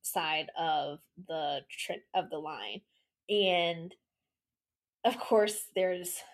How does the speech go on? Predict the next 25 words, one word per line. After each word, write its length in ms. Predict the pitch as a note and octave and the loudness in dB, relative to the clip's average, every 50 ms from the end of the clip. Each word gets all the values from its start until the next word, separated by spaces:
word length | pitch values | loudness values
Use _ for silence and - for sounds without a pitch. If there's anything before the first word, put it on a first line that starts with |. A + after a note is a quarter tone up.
| _ _ _ _ _ _ _ _ | _ _ _ _ _ _ _ _
dramatic 600 | - A3 G#3+ G#3+ G#3 G3 G3 F#3 F#3 E3+ E3+ - | 0 2 2 4 4 6 6 6 4 2 0 -4
music, 960 | G#3+ A3 A#3+ C4 D4 D#4+ E4 D#4+ D#4 D#4+ C#4+ D4 D#4 D#4 D4+ D4+ D4 C#4+ - - - - - | -4 -4 -2 0 0 0 2 2 0 0 0 0 0 2 2 2 0 0 -6 -12 -12 -2 2
there's 460 | G3+ F#3 F3 E3+ D#3+ E3 E3+ E3+ - | 2 4 4 2 0 -2 -4 -4 -6
explosions 840 | - F#3+ - - - - - C4+ C4+ C#4 C#4 C4+ C4 C#4 C4+ B3+ B3+ G#3 | -8 -8 -6 -8 -8 -2 6 10 10 10 10 8 4 2 0 2 2 2
all 300 | F3 F#3 F3+ F3+ F3 F3 | 4 4 4 6 6 4
around 580 | F3 F3+ G3+ B3 C#4 C4+ B3 A#3+ A#3+ A#3+ A#3 A3 | 2 0 2 4 4 4 4 4 2 0 -2 -4
him, 520 | - B3 A3+ A3 A3 A3 G#3+ G#3+ A3 G#3+ | -2 -2 0 0 2 0 0 0 0 -2
some 300 | G#3 - - G3 F3+ F3+ | -4 -4 -4 -4 -2 -2
of 160 | E3+ E3+ F3+ | -6 -8 -8
them 360 | - E3 E3 E3+ D#3+ D#3 G#3+ - _ _ _ | -8 -8 -8 -8 -10 -12 -14 -18 _ _ _
set 460 | - - - - - G#3+ G3 - - - | -10 -8 -4 2 4 4 4 4 2 -2
to 120 | - - | -2 -2
look 280 | F3 F3 F3 F#3 F3+ F3+ - | -2 2 2 2 2 2 -2
really 360 | E3 F#3+ F#3 F3+ E3+ E3+ D#3 - | -4 0 0 0 0 -2 -6 -12
close 500 | - - - B3 A#3+ A3+ A#3 A3+ - - | -2 2 4 6 6 6 4 2 -2 -4
and 100 | G3 F3 | -4 -4
like 200 | F3 E3 E3+ - | -4 -4 -4 -2
it 80 | E3+ E3 | 0 2
almost 480 | E3+ A3 B3 B3 A#3+ A#3 A3+ A3+ - | 2 2 2 2 0 -2 -2 -2 -4
got 260 | - G#3 G#3 G#3 G#3 G#3 | -2 0 0 0 0 0
him, 180 | G3+ G3 F#3+ F#3+ | -2 -4 -4 -4
but 100 | - - | -4 -4
it 140 | - - F3+ | -4 -4 -2
misses 400 | F#3 G3+ G#3 G3+ G3+ G3+ G3+ G3+ | 0 0 0 0 -4 -6 -2 0
them. 340 | G3+ G3 G3 F#3+ F#3+ F#3+ | 2 2 2 0 -2 -6